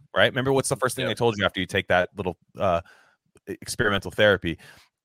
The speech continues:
Speaker 1: Uh, don't do any strenuous activity. They
Speaker 2: Yeah.
Speaker 1: said that for, like, cyclists and all that stuff.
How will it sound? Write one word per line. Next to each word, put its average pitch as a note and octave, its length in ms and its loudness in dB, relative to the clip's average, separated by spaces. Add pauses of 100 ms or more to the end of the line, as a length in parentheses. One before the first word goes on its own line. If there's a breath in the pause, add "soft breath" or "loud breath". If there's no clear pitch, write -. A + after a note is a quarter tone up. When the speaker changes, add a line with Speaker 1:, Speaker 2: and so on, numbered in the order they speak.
(280)
Speaker 1:
Uh, A#2 240 8
don't G#2+ 280 0
do G#2+ 120 0
any F#2+ 100 -2
strenuous F#2+ 380 0
activity. F#2+ 420 0 (400)
They G2+ 140 0
Speaker 2:
Yeah. F#2 80 0
Speaker 1:
said F#2 120 0
that - 120 4
for, G2+ 60 -2
like, E2 120 -2 (120)
cyclists C3 420 2
and A2 80 -8
all G#2+ 100 2
that G#2 120 0
stuff. G#2+ 260 2